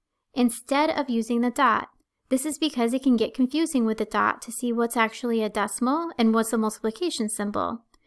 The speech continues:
X can be confusing 'cause it might be confused with a variable.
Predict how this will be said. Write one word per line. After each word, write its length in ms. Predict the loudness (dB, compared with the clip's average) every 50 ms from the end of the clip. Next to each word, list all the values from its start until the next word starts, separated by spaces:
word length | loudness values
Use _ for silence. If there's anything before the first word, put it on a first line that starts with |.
| _ _ _ _ -4 -2
X 300 | -2 -2 -2 -6 -8 -2
can 160 | 0 2 2
be 140 | 2 0 -2
confusing 520 | -4 -4 -4 -2 -4 -2 -2 0 0 0
'cause 140 | 0 -2 0
it 140 | -2 0 0
might 240 | 0 0 0 0 -2
be 100 | -4 -6
confused 460 | -4 -4 -4 -2 0 -2 -2 -2 -2
with 80 | -4
a 60 | -4 -2
variable. 640 | -2 -2 -2 0 -2 -2 -4 -4 -6 -8 -8 -10